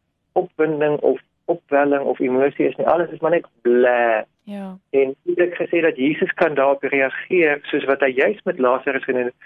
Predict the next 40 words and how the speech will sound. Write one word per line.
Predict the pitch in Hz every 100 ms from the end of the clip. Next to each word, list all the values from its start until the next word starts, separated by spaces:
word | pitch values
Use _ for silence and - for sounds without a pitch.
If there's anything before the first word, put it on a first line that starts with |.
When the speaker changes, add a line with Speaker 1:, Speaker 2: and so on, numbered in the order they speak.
| - _ -
Speaker 1:
want | 135
hy | 139
het | 165 160
gesê, | 165
"Lazarus, | 135 170 190 202 190 -
kom | - 190 -
uit." | 240 - _ _ _
Speaker 2:
Mm. | 196 185 180 175 _ _
Speaker 1:
En | 143
hy | 147
het | - -
vir, | 151 -
vir | - 131
Lazarus | 127 156 - 180 175 -
uit | 147
die | 143 131
dode | 131 170 190
opgewek. | 147 - 151 135 131
Hoeveel | 131 165
te | - 160
meer | 139 139
kan | - 135
hy |
nie | 139 151
vir | 147
ons | 139 143 - _ _ _ _
uit | 139 123
doodse | 123 143 143 160
emosie, | 139 127 123 127 - -
emosionaliteit | 131 127 - 127 123 123 147 131 -
of | - _
doodse | 131 139 - 147 - _
emosieloosheid | 151 131 131 139 156 123 127 156 - 120 113 - _ _ _
kan | - 123
hy | 120
vir | - 127
ons | 123 -
opwek | 139 - 117 - _
nie. | _ _ _ _ _ _ _ _
En | 147 139